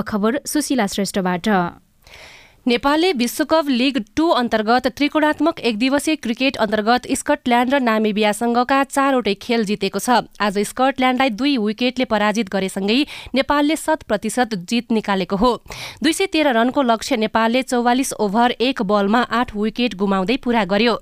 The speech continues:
Speaker 2: श्रृङ्खलामा नामिबियालाई पहिलो खेलमा दुई विकेटले र दोस्रो खेलमा नेपालले तीन विकेटले हराएको, नेपालले स्कटल्याण्डलाई पहिलो खेलमा तीन विकेटले पराजित गरेको थियो।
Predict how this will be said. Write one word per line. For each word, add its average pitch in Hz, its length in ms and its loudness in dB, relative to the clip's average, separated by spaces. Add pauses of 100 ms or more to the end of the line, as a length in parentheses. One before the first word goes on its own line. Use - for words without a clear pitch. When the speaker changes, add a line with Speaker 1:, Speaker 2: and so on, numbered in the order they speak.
(380)
Speaker 2:
श्रृङ्खलामा 240 500 0
नामिबियालाई 226 600 0
पहिलो 277 400 -2
खेलमा 226 320 0
दुई 254 240 -2
विकेटले 247 800 -2
र 220 160 2
दोस्रो 285 320 0
खेलमा 302 400 2
नेपालले 240 560 0
तीन 277 240 0
विकेटले 226 480 -2
हराएको, 202 480 0 (320)
नेपालले 294 460 2
स्कटल्याण्डलाई 226 680 0
पहिलो 311 320 -2
खेलमा 233 300 0 (100)
तीन 277 160 2
विकेटले 240 480 -2
पराजित 202 400 0
गरेको 190 320 -2
थियो। 226 240 2